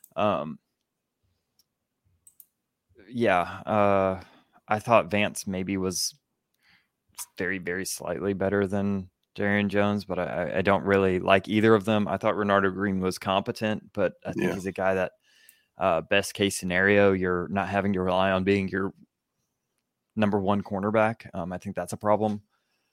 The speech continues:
Speaker 1: I think, I think A Z looked exactly what,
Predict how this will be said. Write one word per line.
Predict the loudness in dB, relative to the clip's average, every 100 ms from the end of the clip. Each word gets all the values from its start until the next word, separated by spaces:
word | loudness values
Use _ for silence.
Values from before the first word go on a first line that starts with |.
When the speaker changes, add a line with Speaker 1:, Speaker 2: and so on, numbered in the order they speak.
| _ _
Speaker 1:
I | -10 -6
think, | -4 -4 -6 -16 -20 _ _ _ _ _ _ _ _ _ -6
I | -2
think | 0 2
A | 4 4
Z | 4 2 4
looked | 6 6 4 -2 -12 -14 -16 -4
exactly | -4 4 4 4 2 0 0
what, | 0 2 2